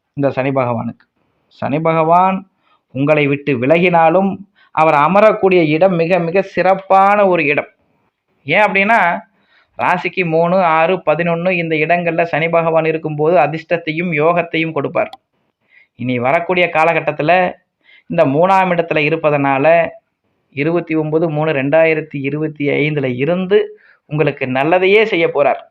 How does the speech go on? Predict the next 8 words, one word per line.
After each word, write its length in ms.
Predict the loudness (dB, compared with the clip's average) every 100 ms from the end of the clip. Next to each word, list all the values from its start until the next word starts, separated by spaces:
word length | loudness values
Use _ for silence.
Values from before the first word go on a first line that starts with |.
| _ _ _ _ _ _ _ _ -8
மகரம் 280 | -2 0 2
ராசிக்காரர்களுக்கு 920 | 2 2 -2 0 0 0 -2 -4 -6
ஏழரை 440 | -2 -2 0 0 -2
சனி 520 | -4 -4 -4 -8 -12 -8
முடிஞ்சதனால 800 | -4 -2 -2 0 0 2 2 0 -6 _ -20 _
வாழ்க்கையில் 640 | -2 2 2 0 -2 -2 0
பெரியதொரு 440 | 0 2 2 0
மாற்றம், 720 | 0 2 2 0 0 0 -8